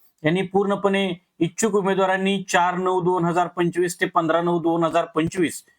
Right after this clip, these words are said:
सुट्टीचे दिवस वगळून सकाळी दहा ते सायंकाळी पाच वाजेपर्यंत पिंपरी चिंचवड महानगरपालिका भवन व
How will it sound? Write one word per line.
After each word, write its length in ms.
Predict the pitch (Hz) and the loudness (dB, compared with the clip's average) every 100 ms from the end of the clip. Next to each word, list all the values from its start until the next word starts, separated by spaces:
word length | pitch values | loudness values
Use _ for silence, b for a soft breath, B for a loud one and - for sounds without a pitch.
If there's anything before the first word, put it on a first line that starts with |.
| _ - | _ -6
सुट्टीचे 420 | 156 156 196 196 | -4 -2 0 2
दिवस 320 | 180 180 175 | 2 0 0
वगळून 460 | 175 175 190 196 196 | 0 2 0 0 -4
सकाळी 680 | - 220 175 180 180 160 _ _ _ - | -4 0 0 0 -2 -4 _ _ _ -6
दहा 340 | 120 160 175 - - | 0 2 0 -2 -2
ते 120 | 185 | -2
सायंकाळी 560 | 175 165 170 175 175 175 | 2 0 0 0 0 0
पाच 260 | 175 185 196 | 0 0 2
वाजेपर्यंत 540 | 180 175 170 170 156 | -2 0 0 -2 0
पिंपरी 520 | 185 - 170 175 202 | -2 0 -2 0 -2
चिंचवड 520 | 196 190 175 190 196 190 | -2 -4 0 0 2 2
महानगरपालिका 880 | 170 165 170 170 160 165 165 175 | 0 0 0 -2 0 0 2 0
भवन 300 | 165 175 185 117 _ _ _ _ | 0 2 0 -2 _ _ _ _
व 160 | 135 | 0